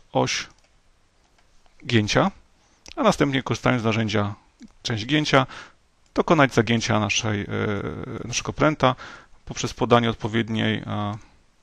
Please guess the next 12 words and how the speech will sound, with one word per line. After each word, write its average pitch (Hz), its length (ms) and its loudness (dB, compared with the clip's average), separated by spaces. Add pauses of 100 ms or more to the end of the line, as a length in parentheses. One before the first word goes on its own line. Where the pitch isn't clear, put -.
(1000)
e, 110 300 0
no, 113 160 -2
promienia 127 420 0
gięcia, 151 280 -2
czyli 107 260 -4
średnica 110 540 -4
naszego 107 280 -4
bloczku 110 420 -2
przydzielona 110 500 -6
przez 104 220 -8
dwa. 170 220 4 (640)
Em, 107 220 -2